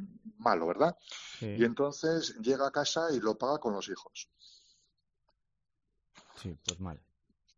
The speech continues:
Speaker 1: Claro, pues se ha desplazado, en este caso, pues, eh, oye, de donde ha sido originado el problema, y lo ha desplazado, en este caso, y lo paga con los hijos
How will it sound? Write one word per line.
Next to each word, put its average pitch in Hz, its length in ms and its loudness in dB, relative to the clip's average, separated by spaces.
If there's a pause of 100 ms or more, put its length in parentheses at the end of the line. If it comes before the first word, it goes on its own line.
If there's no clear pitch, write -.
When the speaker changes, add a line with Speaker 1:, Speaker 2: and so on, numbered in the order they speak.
Speaker 1:
Claro, - 380 0 (240)
pues - 240 -4
se - 200 0
ha 95 40 4
desplazado, 98 680 4
en 98 80 -4
este 98 220 -4
caso, 123 340 2
pues, 82 240 -6
eh, 82 160 -4
oye, 98 240 0
de 82 140 -2
donde 85 500 -2
ha 92 160 0
sido 101 300 0
originado 104 500 0
el 107 60 0
problema, 143 380 2 (380)
y 110 80 2
lo 101 100 6
ha - 20 6
desplazado, 107 460 4
en 127 60 4
este 110 180 0
caso, 135 200 4
y 151 40 10
lo 117 100 6
paga 92 200 4
con 101 120 4
los 104 140 0
hijos - 240 2